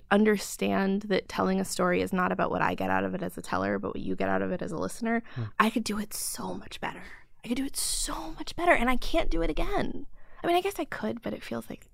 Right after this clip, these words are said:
Speaker 1: that's cheating.
Speaker 2: I feel like if the hairpin still existed, you could do it again
Speaker 1: Yes.
Speaker 2: on the hairpin.
Speaker 1: Oh, yeah, because they were the best. They would totally, like, the
Speaker 2: Like,
Speaker 1: hairpin revisited,
Speaker 2: yeah.
Speaker 1: a hundred percent.
Speaker 2: Yeah.
Speaker 1: They would totally be down with that, and that's why they're great. But,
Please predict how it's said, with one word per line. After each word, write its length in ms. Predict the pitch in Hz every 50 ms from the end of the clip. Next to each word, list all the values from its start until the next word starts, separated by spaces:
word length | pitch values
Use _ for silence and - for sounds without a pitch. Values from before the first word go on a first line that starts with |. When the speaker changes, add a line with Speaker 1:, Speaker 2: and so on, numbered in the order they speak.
| - _
Speaker 1:
that's 240 | - 196 - - -
cheating. 480 | - - - - - - - - - - - - - - -
Speaker 2:
I 40 | -
feel 160 | - 127 123
like 120 | 127 127 120
if 120 | 113 -
the 100 | - 95
hairpin 680 | - - - 101 104 - - - 98 101 50 - - - - - - - - - - - - -
still 260 | - - - 113 104
existed, 600 | 101 92 101 101 98 - - 117 117 120 123 127 - - - _ _ _ _ _ _ _ - -
you 140 | - 110 104
could 160 | - 92 -
do 100 | 104 101
it 80 | 101
again 300 | 101 95 - 104 101 98
Speaker 1:
Yes. 120 | 101 - -
Speaker 2:
on 140 | 104 98 95
the 80 | 101 101
hairpin. 340 | 104 - - - - - -
Speaker 1:
Oh, 80 | 240
yeah, 180 | 214 - - - -
because 300 | - 208 - 196 196 -
they 120 | - 190 180
were 140 | 180 175
the 100 | 175 -
best. 420 | 180 - - - - - - - - - - - - - - - - - - - - - - -
They 100 | - 202
would 140 | 196 190 - - - - - - - - -
totally, 480 | - - 233 208 190 175 160 147 - -
like, 200 | - 175 175 -
the 80 | - -
Speaker 2:
Like, 80 | 180
Speaker 1:
hairpin 320 | - 196 185 - - 196 202
revisited, 540 | 180 175 180 180 - 190 202 233 247 262 - - - -
Speaker 2:
yeah. 60 | 220
Speaker 1:
a 40 | 202
hundred 240 | 202 190 190 175 170
percent. 340 | - 190 - - - - - 160 156
Speaker 2:
Yeah. 100 | 170 -
Speaker 1:
They 80 | 208 202
would 80 | 196 196
totally 300 | - - 202 190 196 185
be 100 | - 196
down 180 | - - -
with 120 | 196 190 196 -
that, 160 | - - - - - - -
and 160 | 208 202 202
that's 160 | 196 - -
why 100 | - -
they're 120 | - - -
great. 320 | - - - - - - - - - - - - - - - - - - _ - - _
But, 260 | - 214 208 - -